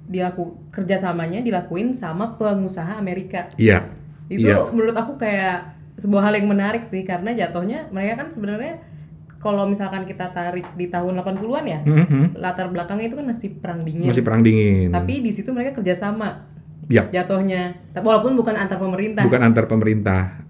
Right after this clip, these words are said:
Speaker 1: Jadi
Speaker 2: Dan,
Speaker 1: kayak
Speaker 2: dan sebenarnya cuma untuk nunjukin bahwa sebenarnya kalau lu kerjasama untuk satu tujuan yang sama, bisa kok. Karena, eh, proses pembuatan alat yang gedenya minta ampun ini, biayanya itu luar biasa mahal
Speaker 1: Iya.
Speaker 2: dan itu perlu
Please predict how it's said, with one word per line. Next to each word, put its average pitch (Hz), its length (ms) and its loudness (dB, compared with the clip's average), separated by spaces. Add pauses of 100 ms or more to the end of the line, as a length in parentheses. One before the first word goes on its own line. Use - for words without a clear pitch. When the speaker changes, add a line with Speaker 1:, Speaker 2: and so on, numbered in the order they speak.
Speaker 1:
Jadi 120 140 0
Speaker 2:
Dan, 113 200 6
Speaker 1:
kayak 113 420 2 (100)
Speaker 2:
dan 135 200 8
sebenarnya 156 260 6
cuma 180 160 10
untuk 147 180 8
nunjukin 139 400 6
bahwa 123 300 4
sebenarnya 135 600 4
kalau 107 220 2
lu 135 160 6
kerjasama 110 560 2
untuk 104 180 0
satu 95 220 0
tujuan 95 300 4
yang 98 100 4
sama, 98 360 -2
bisa 117 420 0
kok. - 240 -6
Karena, 151 400 4 (840)
eh, 120 280 6
proses 139 460 6
pembuatan 120 720 4
alat 117 340 0
yang 110 460 2 (420)
gedenya 127 560 10
minta 120 280 6
ampun 113 260 4
ini, 143 240 6
biayanya 107 500 6
itu 117 100 4
luar 110 200 8
biasa 95 320 4
mahal 92 320 4
Speaker 1:
Iya. 98 80 4
Speaker 2:
dan 113 100 6
itu 123 160 6
perlu 120 540 4